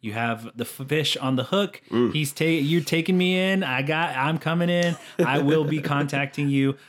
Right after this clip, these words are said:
Speaker 1: Um, the end portion of our podcast is for you to let everyone know where they can find you online, your social media handles, anything that you got coming up that you want people to know.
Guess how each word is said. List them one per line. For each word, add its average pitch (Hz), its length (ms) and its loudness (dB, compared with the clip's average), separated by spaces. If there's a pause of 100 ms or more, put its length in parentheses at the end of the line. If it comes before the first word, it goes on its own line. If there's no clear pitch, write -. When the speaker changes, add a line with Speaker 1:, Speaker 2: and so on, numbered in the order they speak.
Speaker 1:
Um, 117 480 0
the 143 260 2
end 190 380 0
portion 135 460 -2
of 117 120 -2
our 113 160 -2
podcast 110 600 -6
is 110 100 -8
for - 160 -6
you 123 240 -2
to 131 80 -4
let 120 160 -2
everyone 117 400 -2
know 117 160 0
where 113 120 -4
they 110 80 -6
can - 120 -16
find 104 240 -8
you 104 60 -8
online, 147 480 -2 (200)
your 110 100 -12
social 123 280 -2
media 143 320 2
handles, 135 540 0
anything 123 400 -2
that 117 80 0
you 113 160 -4
got 107 180 -6
coming 120 240 -2
up 117 140 -4
that 117 80 -8
you 113 120 -6
want 113 200 -6
people 110 240 -10
to 110 80 -2
know. 110 260 -4